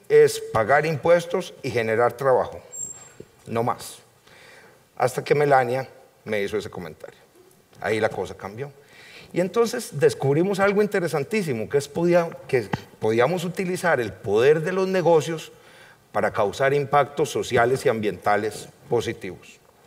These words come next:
Y bueno, así es como llegamos, después de pasar por un montón de cosas, a la parte de energía.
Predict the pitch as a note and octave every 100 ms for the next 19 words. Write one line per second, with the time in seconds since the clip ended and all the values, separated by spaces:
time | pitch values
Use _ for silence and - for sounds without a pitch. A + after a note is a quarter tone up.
0 | - - _ - - - _ - E3 A#3+
1 | F#3 - - B2 D#3 - G#3 G#3 A3 G#3
2 | C3+ C#3+ - - - _ _ - G2 G#2+
3 | A#2+ C#3 C#3+ C#3+ - D3+ D3+ C#3 D#3 D3+
4 | D3+ A#2+ C3 - - - _ _ - G#2
5 | F#2+ A2 A2 - C3 C3+ - - - G2
6 | A2+ A2 G#2 F#2+ - G#2+ E2+